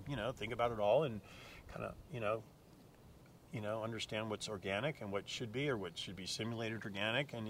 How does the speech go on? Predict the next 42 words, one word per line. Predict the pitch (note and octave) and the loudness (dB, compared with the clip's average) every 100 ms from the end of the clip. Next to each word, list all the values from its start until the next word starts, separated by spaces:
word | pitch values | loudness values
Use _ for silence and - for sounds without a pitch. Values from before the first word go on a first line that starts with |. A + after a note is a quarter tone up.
| A#2 | -4
and, | A#2 | -4
you | A2+ | -2
know, | G#2 | -2
you | C3 | -2
just | A2+ - - - - | -4 -8 -10 -18 -10
think | G2 | 0
about | G2+ A#2 | 6 8
it | D3 | 6
and | B2+ G2+ F2+ - | 4 -6 -10 -12
collaborate | - G2 G#2+ C#3+ | 2 6 6 4
and | C3+ | 0
just | B2+ - | -2 0
do | A2 A3 | 6 6
it. | - - | 6 2
You | A2+ | -4
know, | F#2+ | -2
it's | G2 | -2
fun. | - G2 G2+ | 0 4 4
It's | D2 - | 0 -4
actually | G2 - F2+ - - - - | -4 -4 -6 -8 -14 -14 6
quite | D3 D3 | 10 10
fun. | B2 | 8
I'm | F#2+ | 6
actually, | C3 E3+ E3 C3 - - - - - | 6 6 4 2 0 -8 -12 -12 -8
I | - | -2
may | G#2 C3+ F3+ | 0 2 4
do | D#3+ | 4
this | A#2 - | 4 2
movie | G2+ F2+ D#2+ E2 - - - | 0 -2 -4 -8 -16 -14 -6
which | - | -4
has | G2+ | -4
been | F2+ F#2 F2+ E2+ - - - - | 0 0 0 -8 -18 -20 -18 -10
kinda, | A2 F#2+ | -4 0
like, | D#2+ - - - - - - - - | 0 -2 -18 -20 -20 -20 -20 -18 0
happening | A#2 A#2+ - A2 G#2 G2 D#2+ - - - | 8 8 8 -2 0 -2 -6 -12 -18 -10
and | B2+ G#2 | 0 6
not | G#2 | 6
happening | G#2 G2 - G2 G2 | 8 4 4 -6 -8
for | - G2+ | 0 4
about | G#2 F#2+ F2+ - | 4 6 4 4
two | - A2 | -4 -4
years. | F#2+ E2 D#2 | -4 -6 -8